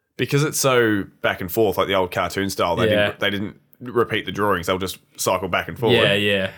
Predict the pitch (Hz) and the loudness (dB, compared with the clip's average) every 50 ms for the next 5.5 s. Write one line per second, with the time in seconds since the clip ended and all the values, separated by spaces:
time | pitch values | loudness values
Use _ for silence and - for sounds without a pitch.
0 | - - - - 143 131 131 165 147 - - 190 165 160 170 170 175 165 151 143 | -16 -6 0 0 2 4 4 4 2 4 2 2 4 4 4 4 4 4 2 2
1 | - 123 127 139 139 131 113 - 101 90 82 80 90 113 123 117 113 104 98 95 | 0 0 0 0 0 -4 -2 -2 -2 -2 0 0 0 0 0 0 -2 0 -2 -2
2 | 92 67 73 80 73 - - - 139 127 - - - - 139 143 139 123 113 120 | -2 -2 -4 -4 -4 -6 -4 -2 -2 0 0 2 2 2 4 2 2 2 2 2
3 | 110 107 101 - 107 104 101 98 - - 104 101 101 95 95 - _ _ _ _ | 0 0 2 2 2 2 2 2 0 0 0 0 0 0 -4 -6 _ _ _ _
4 | _ _ _ - - 120 113 107 104 104 - - 120 107 - - - 117 107 104 | _ _ _ -12 -8 -6 -4 -4 -4 -6 -2 -2 -4 -2 -2 0 2 2 4 4
5 | 104 104 101 101 - 110 98 92 92 95 | 4 4 2 2 0 -2 -4 -4 -6 -8